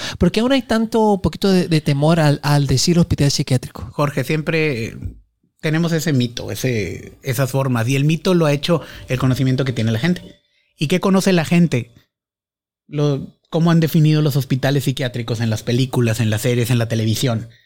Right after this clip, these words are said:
Speaker 2: Y son como si fuera un manicomio. Los manicomios no existen desde hace muchos años, ¿sí? El manicomio era un albergue donde encerraban a pacientes psiquiátricos y los tenían contenidos en un lugar. Eso era un manicomio.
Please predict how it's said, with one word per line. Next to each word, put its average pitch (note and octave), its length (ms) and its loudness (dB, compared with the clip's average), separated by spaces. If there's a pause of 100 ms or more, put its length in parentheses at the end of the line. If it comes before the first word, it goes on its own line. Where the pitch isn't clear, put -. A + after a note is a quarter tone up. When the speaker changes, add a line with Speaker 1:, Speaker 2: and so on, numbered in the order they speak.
(420)
Speaker 2:
Y C#3+ 260 2
son C#3+ 140 -2
como D3 200 0
si A#2+ 80 -2
fuera B2 180 -2
un B2+ 80 2
manicomio. A#2 500 0
Los B2+ 140 2
manicomios D#3 440 2
no E3+ 80 4
existen E3 560 2
desde C3+ 180 2
hace C#3 140 2
muchos C3+ 260 2
años, A#2+ 360 -4 (240)
¿sí? - 160 -10 (340)
El C3 120 0
manicomio D3+ 480 2
era E3+ 220 0 (640)
un D#3 160 0
albergue D#3+ 600 -2 (220)
donde C3+ 420 2
encerraban C#3+ 520 0
a D3 60 -2
pacientes C#3 380 -2
psiquiátricos D#3 520 -2
y D#3 40 2
los C3 120 0
tenían B2 240 0
contenidos C3 480 0
en A2+ 100 0
un G#2+ 100 0
lugar. F#2+ 260 -2 (240)
Eso F#3 260 0
era F#3+ 80 4
un F#3 100 6
manicomio. D3 640 2